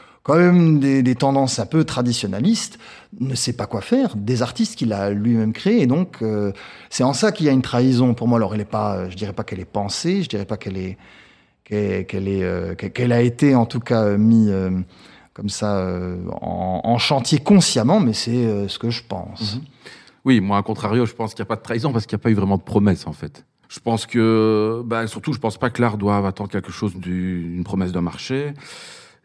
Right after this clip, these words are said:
Speaker 2: Et, euh, déjà, je pourrais peut-être revenir déjà sur ce qu'est le marché aussi, parce
Speaker 1: Oui.
Speaker 2: que on, on, on parle souvent du marché de l'art, mais on pourrait, j'avais un peu regardé les chiffres pour, pour l'émission. Euh, bon, dans, dans le marché, il y a le premier marché, hein, celui où les artistes vendent leur œuvre.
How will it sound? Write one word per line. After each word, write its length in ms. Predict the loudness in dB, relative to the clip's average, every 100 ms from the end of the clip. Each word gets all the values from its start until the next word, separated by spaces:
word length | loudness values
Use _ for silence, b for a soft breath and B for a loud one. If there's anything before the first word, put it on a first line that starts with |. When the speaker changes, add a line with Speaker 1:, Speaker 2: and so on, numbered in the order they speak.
| -10
Speaker 2:
Et, 180 | -8
euh, 280 | -6 -8 -10 -10 -12 -14 -18 _ _ _ _ _ _ _ -4
déjà, 240 | -2 0
je 100 | -4 -10 -18
pourrais 160 | -6 -4
peut-être 260 | -4 -2 -2
revenir 320 | 0 2 2
déjà 180 | 0 -2
sur 180 | -8
ce 60 | -12
qu'est 180 | -2 2
le 60 |
marché 400 | 2 0 -6 -8 -6
aussi, 280 | -8 -10
parce 160 | -12 0
Speaker 1:
Oui. 100 | 0
Speaker 2:
que 100 | 0
on, 360 | -2 -4 -4 -8 -12
on, 200 | -14 -14 -14
on 80 | -14
parle 160 | -16 -18
souvent 220 | -16 -14
du 100 | -12
marché 260 | -14 -16
de 80 | -12
l'art, 140 | -8 -6
mais 120 | -8 B B B B
on 60 | -10
pourrait, 260 | -6 -6
j'avais 240 | -4 -2 0
un 80 | -2
peu 100 | -2
regardé 240 | -2 -2
les 100 | -2
chiffres 300 | -4 -10 -12
pour, 240 | -14 -14
pour 200 | -12 -8
l'émission. 600 | -4 -4 -4 -4 -4 -4 -8 B B B B -10
Euh, 380 | -6 -4 -4 -6 -10 -20 _ _
bon, 180 | -12 -12 -6
dans, 180 | -6
dans 160 | -2 0
le 60 | 0
marché, 580 | 0 -4 -8 -6 -6 -6
il 80 |
y 60 | -6
a 60 | -6
le 60 |
premier 300 | -6 -6 -4
marché, 380 | -4 -8 -8 -8
hein, 100 | -8
celui 340 | -12 -8 -8
où 160 | -6 -8
les 160 | -10 -12
artistes 240 | -12 -10
vendent 160 | -10 -8
leur 200 | -8 -8
œuvre. 360 | -6 -8 -10